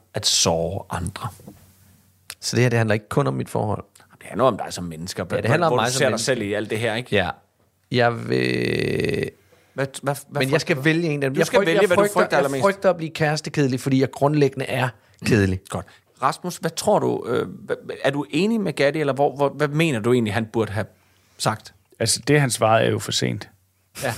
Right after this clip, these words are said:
Speaker 1: han burde. ja.
Speaker 3: Vi er jo så
Speaker 1: Mener,
Speaker 3: too
Speaker 1: mener,
Speaker 3: little, too
Speaker 1: men
Speaker 3: late.
Speaker 1: mener du, at han burde have været mest bange for, at du ville slå op med ham?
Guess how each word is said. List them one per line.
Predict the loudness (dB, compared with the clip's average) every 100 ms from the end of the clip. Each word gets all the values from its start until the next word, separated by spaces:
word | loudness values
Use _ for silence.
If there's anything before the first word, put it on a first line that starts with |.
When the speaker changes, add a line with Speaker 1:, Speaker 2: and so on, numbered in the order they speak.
| -4
Speaker 1:
han | -4 -2
burde. | 2 2
ja. | 0 -10 -8 -2 -2 -2 -2 0 2 0 0 0 0 0 -2 -2 -4 0 -2 0 -6 -2 -4 -2 -4 -6 -14 _ -2 -2 -18 _ -20 _ -10 -6 -4 -4 -6 -12 -4 -2 0 0 -2 -4 -8 -2
Speaker 3:
Vi | 6 6
er |
jo | 6
så | 4 4
Speaker 1:
Mener, | 4 4
Speaker 3:
too | 6
Speaker 1:
mener, | 6
Speaker 3:
little, | 4
too | 4
Speaker 1:
men | 4
Speaker 3:
late. | 4 4
Speaker 1:
mener | 4
du, | 4
at | 4
han | 2
burde | 2 2
have | 4
været | 0 2
mest | 0 2
bange | 0 0
for, | -2
at | -2
du |
ville | -6 0
slå | 2
op | 2
med | -2
ham? | -4